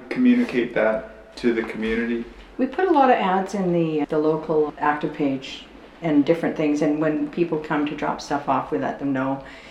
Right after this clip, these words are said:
Speaker 2: we can't accept broken things anymore. What we do when they come in is we take pictures, and then Mary Jean catalogs absolutely everything. Everything's cataloged.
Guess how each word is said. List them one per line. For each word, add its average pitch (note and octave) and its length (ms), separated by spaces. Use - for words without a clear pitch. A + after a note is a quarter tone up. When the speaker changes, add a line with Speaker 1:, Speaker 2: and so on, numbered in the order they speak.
Speaker 2:
we D#3+ 80
can't F3 260
accept - 340
broken C#3+ 320
things C3+ 360
anymore. C3+ 380
What E3+ 220
we E3 140
do D#3 320
when D3+ 160
they D3 140
come D#3+ 180
in D#3 160
is F3 220
we D3 120
take - 300
pictures, E3 500
and D3 160
then D3 320
Mary E3+ 240
Jean F#3+ 340
catalogs F#3 720
absolutely E3+ 840
everything. F3+ 600
Everything's E3+ 580
cataloged. D#3 560